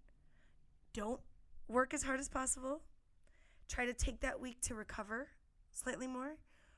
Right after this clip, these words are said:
Focus more on, um, doing, like,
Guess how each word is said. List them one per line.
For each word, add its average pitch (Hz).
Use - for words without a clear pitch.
Focus 254
more 247
on, 214
um, 214
doing, 220
like, 208